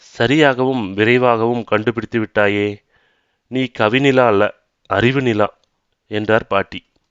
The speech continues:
"எங்களுக்கு இது தோன்றாமல் போய்விட்டதே. சரியான கேள்விதான்."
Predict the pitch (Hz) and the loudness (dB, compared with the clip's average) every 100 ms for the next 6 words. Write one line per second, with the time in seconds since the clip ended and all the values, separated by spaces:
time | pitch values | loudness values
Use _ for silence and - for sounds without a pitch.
0 | _ _ _ _ _ _ _ 120 139 160 | _ _ _ _ _ _ _ -2 0 0
1 | 156 120 120 151 131 131 143 139 131 120 | -2 -4 -4 0 0 2 2 0 0 -2
2 | 117 117 113 110 113 113 _ _ _ _ | -2 0 0 0 -2 -4 _ _ _ _
3 | _ _ - 110 123 139 151 131 127 120 | _ _ -2 0 2 2 0 0 -2 -2
4 | 113 101 90 | -2 -2 -4